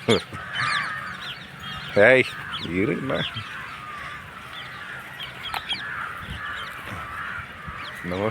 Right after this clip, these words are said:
சாப்பிட்றது கொடுக்குறான்னு நினைச்சுன்னு கிட்ட கிட்ட வருது. ஏய், இரு. அமைதியான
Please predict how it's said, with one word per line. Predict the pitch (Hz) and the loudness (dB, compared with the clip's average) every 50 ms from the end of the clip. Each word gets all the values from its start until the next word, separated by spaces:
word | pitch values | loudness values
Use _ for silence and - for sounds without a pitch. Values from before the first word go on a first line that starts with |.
| - - | 0 -2
சாப்பிட்றது | - 87 98 123 139 120 101 101 87 92 82 | 0 2 2 2 4 4 4 4 4 2 2
கொடுக்குறான்னு | 85 92 95 90 92 98 87 85 | 0 0 2 2 2 0 0 0
நினைச்சுன்னு | 85 85 82 110 107 101 - | -2 -2 0 0 -2 0 0
கிட்ட | 98 - - - 101 | 2 6 8 6 8
கிட்ட | 98 98 95 90 | 8 6 6 6
வருது. | 87 85 80 82 82 - - - - - - - - - - - - - - - - - - - - - - - - - - - - - - 95 107 | 4 2 0 -2 -6 -8 -12 -14 -16 -14 -14 -14 -12 -14 -14 -14 -14 -14 -12 -12 -12 -12 -12 -12 -12 -12 -12 -12 0 2 2 0 0 0 4 8 10
ஏய், | 131 139 120 - - - - - - 110 | 10 10 10 6 0 -8 -2 6 8 10
இரு. | 127 147 135 - - - - - - - - - - - - - - - - - - - - - - - - - - - - - - - - - - - - - - - - | 10 10 8 6 0 -12 -14 -14 -14 -14 -14 -12 -12 -10 -8 -6 -6 -6 -6 -8 -14 -14 -14 -14 -14 -14 -14 -14 -14 -14 -12 -10 -10 -10 -10 -12 -12 -12 -12 -12 -8 -6 -4
அமைதியான | 90 95 101 95 95 95 95 95 90 | 0 2 4 4 4 4 4 2 2